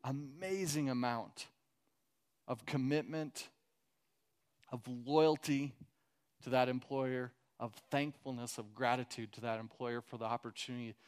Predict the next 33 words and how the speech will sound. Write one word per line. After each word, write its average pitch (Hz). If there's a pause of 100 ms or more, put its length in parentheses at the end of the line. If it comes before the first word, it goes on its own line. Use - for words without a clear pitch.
(520)
they 113
gave 123
her 120
by 107
just -
saying, 110 (300)
giving 123
her 117
the 107
first -
yes. 104 (1080)
But 131
her 135
contribution 120
to 107
that 104
company 110
was 101
phenomenal. 107 (1200)
I 127
love 143
those 127
kind 123
of 110
stories. 95 (1120)
You 147
and 147
I 143
are 135
that 123
kind 123
of 113
story 117